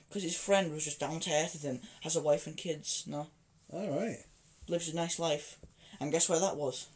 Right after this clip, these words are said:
Speaker 2: Where?
Speaker 1: Colorado. "I'm a giraffe." Sorry, that's a meme.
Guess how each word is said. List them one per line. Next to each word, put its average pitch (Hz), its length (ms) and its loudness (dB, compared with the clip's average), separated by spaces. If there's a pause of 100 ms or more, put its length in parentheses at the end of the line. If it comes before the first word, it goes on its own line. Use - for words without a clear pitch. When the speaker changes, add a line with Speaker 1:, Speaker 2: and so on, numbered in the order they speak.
Speaker 2:
Where? 104 220 -4 (420)
Speaker 1:
Colorado. 196 1400 8 (500)
"I'm 311 200 -6
a 294 60 -2
giraffe." 302 920 0
Sorry, 175 260 2
that's 170 240 0
a 156 180 2 (180)
meme. 160 460 -6